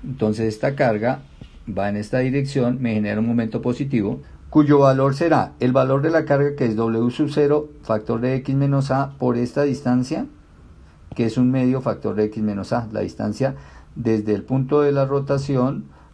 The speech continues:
hasta el punto del centroide de la carga. Y entonces aquí está el producto, mírenlo. W cero factor de X menos A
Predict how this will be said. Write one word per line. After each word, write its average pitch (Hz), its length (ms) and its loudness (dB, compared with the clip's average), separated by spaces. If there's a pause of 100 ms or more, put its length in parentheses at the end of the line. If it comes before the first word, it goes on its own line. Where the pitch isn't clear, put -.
hasta 110 280 0
el 101 80 -4
punto 123 460 0
del 110 400 -4
centroide 101 480 -4
de 107 80 0
la 98 120 -6
carga. 127 320 0 (480)
Y 117 80 -4
entonces 110 320 -2
aquí - 160 -6
está 110 200 -6
el 87 80 -8
producto, 107 440 -4
mírenlo. 82 320 -10 (1200)
W 104 540 0
cero 139 420 0
factor 107 460 -2
de 123 340 -6
X 107 300 -2
menos 110 380 -2
A 160 220 -2